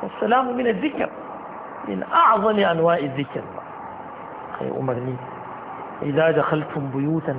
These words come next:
فسلموا على أنفسكم تحية من عند الله مباركة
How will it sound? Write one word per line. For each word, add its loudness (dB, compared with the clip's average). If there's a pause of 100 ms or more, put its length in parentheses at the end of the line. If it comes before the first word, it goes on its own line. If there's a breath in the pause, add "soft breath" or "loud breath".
فسلموا 0
على 2 (120)
أنفسكم -4
تحية 0
من 2
عند 0
الله 4
مباركة 2